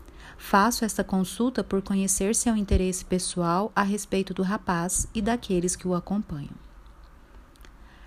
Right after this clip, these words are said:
Demonstrando imensa satisfação com a notícia, apesar de saber que se tratava de uma entidade extremamente inferiorizada,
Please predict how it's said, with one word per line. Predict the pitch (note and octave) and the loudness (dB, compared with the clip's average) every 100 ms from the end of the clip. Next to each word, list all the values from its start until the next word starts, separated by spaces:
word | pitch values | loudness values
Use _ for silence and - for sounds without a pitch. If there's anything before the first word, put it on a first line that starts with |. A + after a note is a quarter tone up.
| - - | -20 2
Demonstrando | A3+ A3 A3+ - C4 D#4 | 4 4 2 2 4 6
imensa | B3+ G#3+ C4 C4 | 4 4 2 2
satisfação | - G#3 - - F#3 - F3 | -2 -2 -2 0 2 4 4
com | F3 | 2
a | F3 | 0
notícia, | E3+ E3 - F#3+ F3+ - - | 0 -2 -2 -2 -2 -8 -2
apesar | F3+ - F#3 F#3 G3+ | 0 2 4 4 2
de | - | 0
saber | - G3 E3+ D#3+ | 0 0 2 0
que | D#3+ | 0
se | - | -2
tratava | F#3 F3 F3+ F#3+ F#3 | 4 4 6 2 2
de | F#3 F3+ | 0 0
uma | F3 | 2
entidade | F3+ - F3 E3 D#3 D#3 | 0 -2 -4 -2 -4 -6
extremamente | - - G#3 B3 B3+ G3+ F3+ - | -4 4 4 6 4 4 0 -2
inferiorizada, | E3+ F3+ E3+ E3 D#3+ D#3+ E3+ D#3+ F#3 | -2 0 2 0 0 0 0 -2 -8